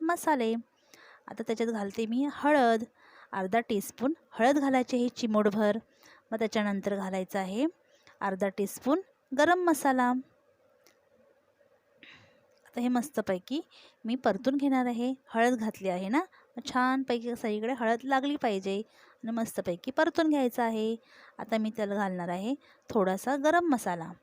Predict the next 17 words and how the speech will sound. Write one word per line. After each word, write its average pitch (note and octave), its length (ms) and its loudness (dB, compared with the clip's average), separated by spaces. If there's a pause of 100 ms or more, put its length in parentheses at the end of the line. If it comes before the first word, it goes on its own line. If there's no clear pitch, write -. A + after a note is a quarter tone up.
(600)
अर्धा B3+ 260 2
टीस्पून A#3 460 -2 (200)
गरम E4+ 220 4
मसाला. F3+ 420 0 (840)
तोही B3+ 220 0
चांगला A3+ 320 -2
मस्तपैकी A#3 760 -6 (340)
असा B3 140 -6
मिक्स A#3+ 320 -6
करून C#4 280 0
घेणार G#3+ 280 -2
आहे. F#3 320 -4 (640)
आता - 220 -6
मी A3 100 -2
घालणार G3 380 -2
आहे F#3+ 260 -4
त्याच्यामध्ये G3 640 -4